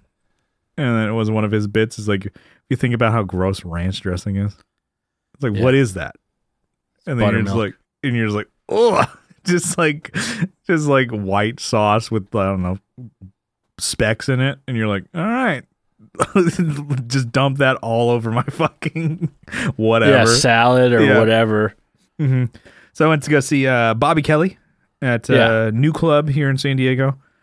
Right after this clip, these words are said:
Speaker 1: uh, called Mic Drop Comedy. Went with, uh, buddy Johnny Ray and Eric Lu-, Lucero. It was cool.
Speaker 2: Nice.
Speaker 1: Um, I've heard of the comedian, uh, you know, that comic before.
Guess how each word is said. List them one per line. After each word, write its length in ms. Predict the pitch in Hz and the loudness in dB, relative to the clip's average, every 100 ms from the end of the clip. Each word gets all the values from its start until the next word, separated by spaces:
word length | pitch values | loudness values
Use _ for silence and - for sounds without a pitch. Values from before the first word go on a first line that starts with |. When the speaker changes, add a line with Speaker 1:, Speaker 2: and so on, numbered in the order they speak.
| _ _ _ _ | _ _ _ _
Speaker 1:
uh, 280 | 120 110 104 | -4 -2 -2
called 280 | - 110 101 | -2 -2 -2
Mic 340 | 101 113 113 | -2 -2 -4
Drop 340 | - 113 113 - | -2 0 0 -2
Comedy. 460 | 123 117 123 127 - _ _ _ _ - | -4 0 0 -2 -8 _ _ _ _ -6
Went 140 | 120 | -2
with, 160 | 117 120 | -2 0
uh, 220 | 110 107 | 0 0
buddy 200 | 113 107 | 0 0
Johnny 240 | 120 117 | 0 2
Ray 320 | 113 110 135 - | 2 0 -2 -4
and 240 | 127 101 95 | -4 -4 -2
Eric 280 | 101 107 127 | -2 -2 -2
Lu-, 200 | 110 110 - | -8 -10 -6
Lucero. 440 | 113 110 127 135 | -6 -2 2 2
It 640 | 160 - _ _ _ _ - | 0 -6 _ _ _ _ -6
was 120 | 240 | 0
cool. 140 | 240 | 0
Speaker 2:
Nice. 320 | 92 92 131 - | 0 -2 -6 -2
Speaker 1:
Um, 480 | 123 123 120 117 120 | 0 2 0 -2 -2
I've 120 | 180 | 0
heard 240 | 208 190 | 2 2
of 160 | 151 156 | 0 -2
the 80 | 143 | -2
comedian, 560 | 143 139 131 127 131 - | 0 0 0 -2 -6 -4
uh, 320 | 127 117 107 120 | -2 0 -2 -4
you 120 | 127 | -6
know, 100 | 98 _ | -6 _
that 260 | 127 113 - | -4 -4 -4
comic 300 | - 120 110 | -2 0 -2
before. 420 | 107 117 113 110 | -4 -2 -2 -2